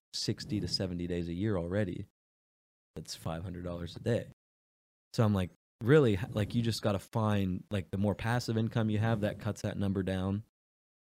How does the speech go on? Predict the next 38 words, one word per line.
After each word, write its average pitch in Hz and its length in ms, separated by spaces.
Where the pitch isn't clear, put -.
So 92 480
with 92 180
Monumental, 101 600
if 95 160
we, 92 320
if 101 140
me 98 160
and 95 140
Johnny 95 260
both 87 260
make, 95 280
if 95 120
we're 120 80
making 98 220
two 107 160
thousand 92 380
a - 20
month, 95 380
just 107 200
off 87 200
that - 200
passive, 95 440
like, 85 260
just 95 160
making 95 260
social 92 280
media 98 260
posts, - 460
that's 120 200
a 110 40
thousand 101 400
a 85 60
month. 95 380
That's 95 200
thirty 92 300
dollars 87 340
a 87 80
day. 90 260